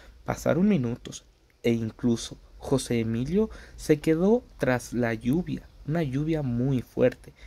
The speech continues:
en donde al final Angeli, en el capítulo de mañana, logrará platicar con él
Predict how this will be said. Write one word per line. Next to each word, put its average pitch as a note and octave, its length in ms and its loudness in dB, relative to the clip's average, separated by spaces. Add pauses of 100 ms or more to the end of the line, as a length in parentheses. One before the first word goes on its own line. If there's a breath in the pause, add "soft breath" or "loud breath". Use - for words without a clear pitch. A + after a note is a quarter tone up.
(260 loud breath)
en B2+ 180 0
donde B2 480 2
al B2 160 0
final D#3 420 0 (280 loud breath)
Angeli, C3 640 0
en A#2 120 0
el A2 80 -2
capítulo - 460 -2
de D3 100 0
mañana, E3 440 0 (200)
logrará D#3 800 4 (540 loud breath)
platicar C3+ 540 -2
con B2+ 180 0
él F#3+ 300 4